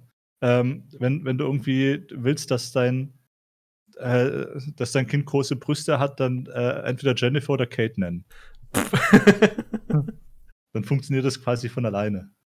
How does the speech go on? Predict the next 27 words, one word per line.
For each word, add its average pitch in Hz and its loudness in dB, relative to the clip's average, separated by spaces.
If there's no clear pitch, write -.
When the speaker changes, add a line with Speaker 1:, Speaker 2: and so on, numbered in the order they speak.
Speaker 2:
Äh, 110 -2
oder, 117 0
oder 120 2
hoffen, 127 2
dass, 117 -2
dass, - -10
dass 117 -6
die, 110 -2
äh, 104 -4
richtigen, 107 -2
äh, 104 -2
Gene 113 -2
da 101 -2
weiter 98 -2
vererbt 101 -6
werden, 107 -2
aber, 98 -6
äh, 104 -8
das 98 -10
wird 101 -6
langsam, 104 0
äh, 101 -2
Sweet 120 -4
Home 107 -2
Alabama-mäßig. 90 -6
Speaker 1:
Das - -4
<laughs> - -6